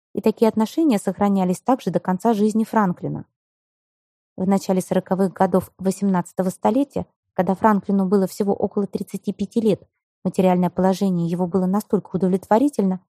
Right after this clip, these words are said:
что он решил оставить занятия личными делами, передав типографию другому лицу, и всецело посвятить себя общественной деятельности.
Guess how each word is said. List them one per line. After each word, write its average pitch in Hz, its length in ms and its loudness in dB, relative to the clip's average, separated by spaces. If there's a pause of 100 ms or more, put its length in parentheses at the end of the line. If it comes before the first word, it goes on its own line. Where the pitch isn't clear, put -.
(140)
что - 220 2
он 247 100 6
решил 226 340 0
оставить 196 540 -2
занятия 190 440 0
личными 185 400 -2
делами, 226 460 0 (280)
передав 220 400 4
типографию 220 560 0
другому 220 360 2
лицу, 233 480 -4 (380)
и 226 40 -2
всецело 185 460 0
посвятить 208 520 -2
себя 170 280 -2
общественной 233 540 -2
деятельности. 180 760 -4